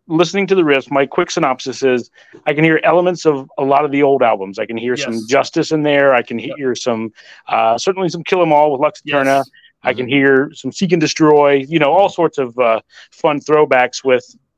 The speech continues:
Speaker 1: being fresh new riffs. Guitar tone is fantastic. The drums sound good. Trujillo is a beast, as we all know. Um, and, you know, James' signature, ooh, here and there is also a nice welcome gesture as well.
Speaker 2: Yes.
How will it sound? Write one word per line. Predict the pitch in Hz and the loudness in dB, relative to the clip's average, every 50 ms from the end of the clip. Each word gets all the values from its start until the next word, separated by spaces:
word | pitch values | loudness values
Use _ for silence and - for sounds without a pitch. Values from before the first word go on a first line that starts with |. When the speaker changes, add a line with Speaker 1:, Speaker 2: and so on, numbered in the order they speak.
| - 147 120 | -20 -6 -2
Speaker 1:
being | 127 143 139 135 131 131 120 117 - _ | -2 0 0 0 -2 -2 -4 -6 -12 _
fresh | _ _ - 151 127 - - - | _ _ -4 -4 -4 -6 -6 -6
new | 120 117 113 | -4 -4 -2
riffs. | 117 117 117 110 104 - - - _ _ _ _ _ _ _ | 0 0 0 0 -4 -8 -14 -18 _ _ _ _ _ _ _
Guitar | 127 - - 139 135 147 | -10 -4 -2 0 0 0
tone | 139 - - 147 147 143 139 | -2 -2 -2 0 0 0 0
is | 123 113 - | -2 -4 -6
fantastic. | - - 117 107 104 - - 131 135 131 120 - - 135 123 | -4 -4 -4 -4 -4 -4 -2 0 0 0 0 -2 -6 -6 -6
The | - | -8
drums | 98 104 113 117 117 120 - | -8 -4 -4 -2 -2 -4 -4
sound | - 127 117 117 117 | -4 -4 -2 -2 -2
good. | 113 120 120 117 120 117 - _ - - - _ _ | 0 2 2 4 2 0 -6 _ -20 -20 -20 _ _
Trujillo | - - - 127 123 - 156 151 143 139 135 131 135 | -12 -8 -8 -8 -4 -2 0 2 4 4 6 4 4
is | 127 110 | 2 2
a | 117 117 | -2 -6
beast, | 110 - 175 185 175 - - - - - - | -4 -4 -4 -4 -4 -6 -8 -10 -12 -10 -8
as | 139 123 | -8 -6
we | 127 139 143 | -2 0 2
all | 139 139 | 2 2
know. | 139 139 139 139 139 139 139 135 _ - - - - - _ _ | 2 2 2 2 2 0 -2 -6 _ -20 -20 -20 -20 -20 _ _
Um, | - 110 110 110 104 104 104 98 95 _ _ | -2 0 2 2 2 0 -2 -4 -8 _ _
and, | - 120 110 107 104 104 101 95 - _ _ _ - - _ | -4 -2 -2 -2 -2 -4 -6 -8 -12 _ _ _ -20 -20 _
you | - - 170 143 | -6 -4 -2 0
know, | 131 113 113 107 | 0 0 -2 -2
James' | 104 127 147 143 143 127 | -2 -2 -2 0 -2 -2
signature, | - 185 170 160 151 - - 196 - _ - | -2 -2 -2 -2 -2 -2 -2 -4 -4 _ 0
ooh, | 330 302 277 247 214 196 180 165 156 147 113 107 104 104 | 2 4 4 4 4 2 0 -2 -4 -6 -8 -10 -14 -12
here | 120 135 131 135 | -8 -4 -4 -2
and | 127 117 | -2 -2
there | 120 110 110 110 | -2 -4 -4 -4
is | 110 104 | -4 -4
also | 123 113 110 - - 113 110 | -4 -4 -4 -4 -6 -6 -6
a | |
nice | 110 107 110 107 95 | -4 -6 -8 -8 -6
welcome | 117 104 101 - - 101 101 | -6 -6 -8 -8 -10 -14 -14
gesture | 98 101 92 - - - 92 | -12 -14 -14 -14 -16 -18 -18
as | 90 - - | -18 -16 -14
well. | 135 - - | -14 -14 -14
Speaker 2:
Yes. | - - - _ _ | -14 -16 -20 _ _